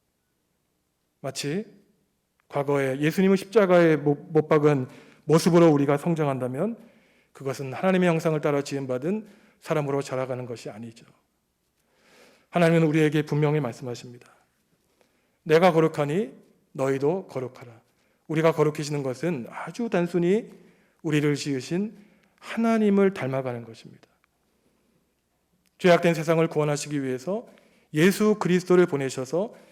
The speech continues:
십자가에 달려 돌아가게 하신 그 하나님. 낮은 곳에 임하시고 연약한 사람들을 또한 그들을 죄와 고난에서 구원하시기 위해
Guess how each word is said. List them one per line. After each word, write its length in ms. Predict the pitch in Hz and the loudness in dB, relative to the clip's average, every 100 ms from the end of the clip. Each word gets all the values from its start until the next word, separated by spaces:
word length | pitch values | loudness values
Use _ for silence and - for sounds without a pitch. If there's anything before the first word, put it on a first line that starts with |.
| _ | _
십자가에 500 | - - 190 156 151 | -18 -2 0 2 2
달려 340 | 143 135 139 143 | 2 0 0 0
돌아가게 440 | 143 135 135 131 | 0 -2 -2 -4
하신 340 | 131 127 180 190 - - _ | -6 -2 -2 -2 -6 -20 _
그 160 | - 143 | -6 -2
하나님. 440 | 131 160 147 120 104 _ _ _ _ _ _ _ _ _ _ _ _ _ _ _ _ | -2 -4 -8 -12 -18 _ _ _ _ _ _ _ _ _ _ _ _ _ _ _ _
낮은 240 | 160 165 | 0 2
곳에 220 | 156 151 147 | 2 2 -2
임하시고 800 | 139 131 139 143 202 208 - _ _ _ _ _ _ _ _ _ _ _ _ _ _ _ _ _ _ _ _ | -2 -6 -6 -4 -4 -6 -14 _ _ _ _ _ _ _ _ _ _ _ _ _ _ _ _ _ _ _ _
연약한 320 | 156 151 156 | 0 2 0
사람들을 760 | 151 156 147 143 175 214 - - _ _ _ | 0 0 0 0 0 -2 -6 -20 _ _ _
또한 300 | - 139 135 | -4 -2 -2
그들을 460 | - 156 147 151 147 | -2 2 6 4 4
죄와 440 | 151 151 147 147 | 4 6 6 4
고난에서 460 | 147 151 139 139 147 | 2 0 0 -2 -2
구원하시기 580 | 143 139 135 127 139 131 | 0 -2 -2 -6 -8 -4
위해 220 | 143 208 | -2 -2